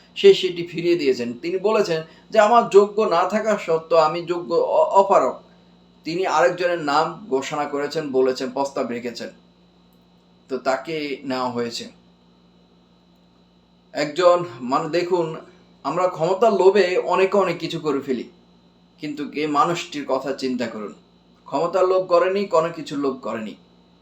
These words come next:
সে নিজে বলেছে, "আমি অপারক, আমি অযোগ্য, আমার সিনিয়রকে দিন।" প্রত্যেক মানুষের এমনই মনোভাব হওয়া উচিত। সম্মান, ভালোবাসা, শ্রদ্ধা সব কিছুই থাকা উচিত,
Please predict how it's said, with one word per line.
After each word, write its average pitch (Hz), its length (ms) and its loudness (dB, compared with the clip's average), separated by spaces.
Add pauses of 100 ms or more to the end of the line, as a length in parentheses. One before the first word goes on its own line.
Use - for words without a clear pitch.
(580)
সে 196 140 2
নিজে 214 300 2
বলেছে, 208 340 2
"আমি 170 260 0
অপারক, 160 520 2 (180)
আমি 170 200 -6
অযোগ্য, 151 400 -2
আমার 139 160 -2
সিনিয়রকে 156 560 -4
দিন।" - 260 -10 (1500)
প্রত্যেক 175 360 0
মানুষের 190 400 2
এমনই 165 340 0
মনোভাব 160 420 2
হওয়া 127 240 2
উচিত। 117 360 -4 (1080)
সম্মান, 147 500 0
ভালোবাসা, 160 680 2 (280)
শ্রদ্ধা 208 420 8
সব 165 280 0
কিছুই 170 280 -6
থাকা 127 300 -4
উচিত, 113 320 -6